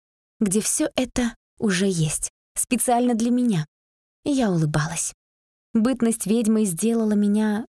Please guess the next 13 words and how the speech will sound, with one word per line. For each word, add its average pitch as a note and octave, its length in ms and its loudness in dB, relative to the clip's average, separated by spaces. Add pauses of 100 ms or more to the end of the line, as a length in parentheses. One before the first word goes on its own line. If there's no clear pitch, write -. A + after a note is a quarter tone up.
совсем A3 460 0
другой. A3 360 -2 (560)
Раньше A#3 380 2
мне G3+ 200 2
бы G3 120 2
и - 20 0
в F#3 80 -2
голову G#3+ 340 0
не E3 120 2
пришла E3+ 340 0
подобная F3 460 0
романтическая E3 720 -2
чушь. - 360 -4